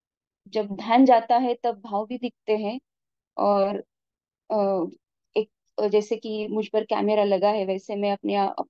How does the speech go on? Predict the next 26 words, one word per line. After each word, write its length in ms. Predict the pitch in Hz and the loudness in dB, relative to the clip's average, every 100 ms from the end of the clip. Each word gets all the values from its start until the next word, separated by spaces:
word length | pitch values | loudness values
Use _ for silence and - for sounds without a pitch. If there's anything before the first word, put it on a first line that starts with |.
| _ | _
को 260 | 185 190 190 - | -4 -4 -4 -4
देख 220 | 208 220 | -4 0
रही 180 | 202 208 | 0 2
होती 360 | 220 190 208 | 2 0 -4
हूँ, 200 | 208 202 | -8 -8
भावों 280 | 196 196 208 | -4 0 0
को 160 | 208 220 | -2 -4
देख 260 | 196 190 | -4 -4
रही 200 | 208 202 | -4 -2
होती 260 | 214 185 190 | -2 -4 -4
हूँ, 240 | 208 202 - - _ - | -4 -6 -8 -18 _ -4
मेरे 240 | 220 240 | 0 2
reactions 640 | 220 214 214 - 220 220 | 2 0 -2 -4 -6 -2
को 140 | - 240 | -2 0
भी 140 | 262 | 0
देख 240 | 214 196 | -2 -2
रही 220 | 202 180 190 | -4 -6 -6
होती 240 | 180 185 | -10 -14
हूँ। 160 | 185 185 _ _ _ _ _ _ _ _ _ _ _ - | -18 -20 _ _ _ _ _ _ _ _ _ _ _ 0
ज्यादातर 640 | 254 233 285 294 339 330 | 2 4 2 0 -2 -6
जब 200 | 262 277 | -4 -2
मैं 200 | 277 302 | 0 -2
भावों 240 | 277 247 262 | -2 -4 -6
को 140 | 302 | -6
देखती 340 | 226 220 - 269 | -10 -12 -8 -6
हूँ 280 | 254 359 | -2 -4